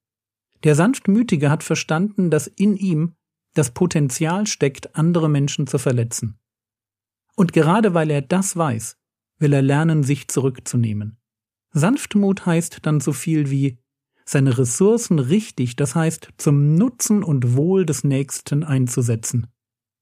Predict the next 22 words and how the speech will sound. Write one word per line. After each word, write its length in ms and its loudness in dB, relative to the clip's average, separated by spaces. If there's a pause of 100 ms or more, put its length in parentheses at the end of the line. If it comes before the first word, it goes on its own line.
Deshalb 440 2
hat 180 0
ein 280 0
sanftmütiges 1000 0
Wesen 340 0
auch 160 -4
nichts 380 -2
mit 160 -2
Feigheit 680 -6
zu 120 -8
tun. 360 -10 (680)
Sanftmut 680 2
ist 160 -4
auch 180 0
nicht 200 -2
ein 160 2
Mangel 300 2
an 100 0
Überzeugungen 920 2
oder 200 0
nur 180 2
Nettigkeit. 840 -2